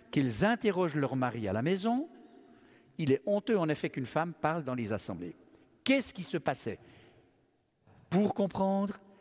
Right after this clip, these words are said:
l'immerger dans l'histoire de Paul. Le culte à Corinthe est un véritable charivari,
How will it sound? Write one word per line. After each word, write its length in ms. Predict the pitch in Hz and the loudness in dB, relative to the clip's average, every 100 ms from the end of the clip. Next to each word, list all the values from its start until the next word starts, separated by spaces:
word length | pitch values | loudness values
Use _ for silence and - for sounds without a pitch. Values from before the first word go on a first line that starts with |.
| - | -6
l'immerger 960 | - 139 170 165 160 139 127 156 156 - - | 0 2 4 2 2 0 0 0 -2 -8 -18
dans 380 | 113 104 143 151 | -4 0 0 -2
l'histoire 420 | 135 127 - 143 123 | -6 -8 -4 -2 -2
de 100 | 110 | -4
Paul. 320 | - 82 78 - - _ - - _ _ _ _ _ _ _ _ - - _ _ _ _ _ _ _ _ - - _ - _ - - - - _ _ _ _ _ _ | -6 -6 -8 -18 -20 _ -20 -20 _ _ _ _ _ _ _ _ -20 -20 _ _ _ _ _ _ _ _ -20 -20 _ -20 _ -20 -20 -20 -20 _ _ _ _ _ _
Le 160 | - 147 | -2 0
culte 240 | 240 220 | 0 0
à 60 | 208 | 0
Corinthe 720 | 220 190 202 233 - - - - - - _ _ _ _ | 0 0 0 -2 -4 -14 -16 -20 -20 -20 _ _ _ _
est 220 | - 160 170 | 0 2 2
un 120 | 160 | 2
véritable 840 | 139 165 165 160 185 190 180 214 - - | 2 0 0 0 0 0 -4 -8 -10 -14
charivari, 920 | - - - 175 175 165 127 98 78 | -6 -4 2 2 2 -2 -2 -4 -14